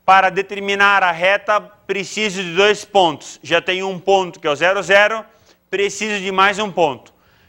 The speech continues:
Vou pegar, então, x igual a dois e substituir no lugar de x, fica quatro vezes dois dá oito. Então, y igual a oito. Desta forma, vamos aonde?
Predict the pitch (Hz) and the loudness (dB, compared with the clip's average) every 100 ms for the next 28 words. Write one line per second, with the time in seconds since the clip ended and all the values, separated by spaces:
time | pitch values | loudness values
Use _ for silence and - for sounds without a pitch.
0 | _ 175 214 220 220 202 190 190 180 226 | _ -2 -2 0 -2 4 4 2 -2 -4
1 | 233 - 233 208 208 226 214 202 202 180 | -4 -6 -6 -4 4 6 6 2 0 -2
2 | 185 165 214 190 220 214 202 190 196 190 | -12 -10 -8 -6 -4 -4 -4 0 0 -2
3 | 160 247 277 - - _ _ _ _ - | -8 -6 -6 -8 -20 _ _ _ _ -14
4 | 196 202 190 220 226 220 190 175 180 214 | -6 -4 2 4 4 2 -4 -2 -2 -6
5 | 160 214 233 180 220 208 208 190 151 143 | 0 0 0 2 4 6 4 -2 -10 -6
6 | 175 190 - 202 202 202 190 175 - 107 | -6 -6 -10 -8 2 4 6 2 -4 -18
7 | _ _ _ _ 131 170 190 214 202 202 | _ _ _ _ -2 -2 0 -2 0 4
8 | 202 208 214 196 196 208 196 190 185 170 | 4 4 0 -2 -4 -4 0 4 4 0
9 | 131 113 | -6 -10